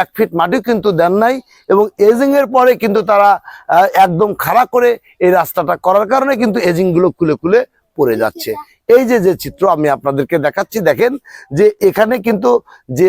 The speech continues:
স্লোপ দেওয়ার কথা, সেই স্লোপটি কিন্তু সেখানে দেওয়া হয় নাই। এখানে স্লোপ দেওয়া আছে one is to one point five, অথচ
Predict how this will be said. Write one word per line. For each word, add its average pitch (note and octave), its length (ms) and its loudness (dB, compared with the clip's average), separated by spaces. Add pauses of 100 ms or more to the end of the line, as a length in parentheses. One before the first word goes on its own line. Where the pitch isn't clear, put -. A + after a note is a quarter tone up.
(120)
স্লোপ G3+ 340 0
দেওয়ার G3+ 280 2
কথা, A#3+ 200 0 (400)
সেই G#3+ 260 0
স্লোপটি F#3 440 0
কিন্তু G#3 280 -4
সেখানে C#3+ 380 -2
দেওয়া C#3+ 200 0
হয় G#3 160 0
নাই। A#3+ 120 -2 (340)
এখানে F3 280 -2 (120)
স্লোপ G3 220 2 (100)
দেওয়া G#3+ 240 4
আছে A3 160 -2 (440)
one D#3+ 160 0
is - 160 -8
to F#3+ 80 2 (460)
one G3 180 2
point E3 220 -2 (100)
five, C#4 240 4 (360)
অথচ F3+ 240 -2